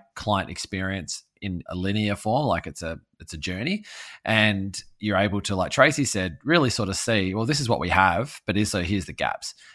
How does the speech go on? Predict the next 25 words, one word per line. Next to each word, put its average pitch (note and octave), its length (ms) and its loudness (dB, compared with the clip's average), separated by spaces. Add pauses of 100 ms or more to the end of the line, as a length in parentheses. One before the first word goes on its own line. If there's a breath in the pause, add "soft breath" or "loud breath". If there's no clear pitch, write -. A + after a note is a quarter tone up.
(140 soft breath)
And F#2 440 0
then G2+ 320 2
as F#2+ 120 -4
well, D3 220 10
once A2+ 220 -4
you - 40 -6
start F#2 260 2 (260)
learning A2 640 4
and F#2+ 200 -4
from G2 200 2
that E2+ 180 -2
data F2 400 4
and F#2 160 -2
that, F2 220 -4
that F2+ 100 -2
information F2+ 600 -4
and D#2+ 60 -6
that - 140 -6
feedback F2 380 -4
we F2+ 80 -6
just D#2+ 180 -6
sort E2 160 -4
of D#2 60 -6
spoke C#3+ 280 4
about, E2 300 0